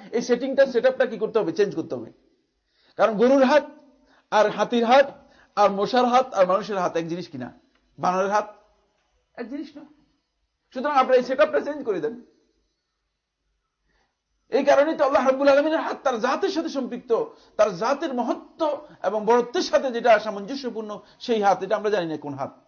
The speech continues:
এটা তো আমি আমার হাতের সাথে তুলনা দিচ্ছি না। কিন্তু হাতের অর্থ আমাদের জানা আছে, যেহেতু তিনি বলেছেন এটা হাত, তার হাত আছে, সুতরাং সেটাই সাব্যস্ত করতে হবে। বুঝে আসছে কিনা? তো এই ক্ষেত্রে আমাদের সবচেয়ে বড় বিভ্রান্তি হচ্ছে যে আমরা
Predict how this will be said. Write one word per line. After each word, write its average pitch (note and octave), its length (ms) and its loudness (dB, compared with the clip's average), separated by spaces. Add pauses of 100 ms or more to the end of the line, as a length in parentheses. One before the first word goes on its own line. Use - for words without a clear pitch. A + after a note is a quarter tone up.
(140)
এটা G#3+ 160 -12
তো B3+ 80 4
আমি A#3 160 2
আমার B3 200 -2
হাতের G#3 180 -4
সাথে A3+ 180 -10
তুলনা F3+ 260 -8
দিচ্ছি D3+ 240 -12
না। - 80 -18 (1300)
কিন্তু G#3 200 -6
হাতের B3 360 -4 (100)
অর্থ - 380 -4 (520)
আমাদের A#3+ 320 0
জানা A#3+ 180 2
আছে, B3 200 -2
যেহেতু A#3+ 220 -6
তিনি B3+ 160 -6
বলেছেন C4+ 300 0
এটা B3 140 -6
হাত, - 420 -4 (340)
তার G3 120 -2
হাত A3 180 -6
আছে, - 240 -14 (300)
সুতরাং A#3+ 280 -4
সেটাই A3+ 240 -8
সাব্যস্ত F3 340 -12
করতে C3+ 240 -16
হবে। - 100 -16
বুঝে F#3 220 -8
আসছে F#3 220 -10
কিনা? - 180 -20 (560)
তো A3 80 -6
এই A#3 160 -4
ক্ষেত্রে C4+ 380 -2 (280)
আমাদের A3 260 -2
সবচেয়ে G3 280 -8
বড় F#3 100 -4
বিভ্রান্তি F3 380 -8
হচ্ছে G#3+ 160 -14
যে G#3 100 -6
আমরা G#3 400 0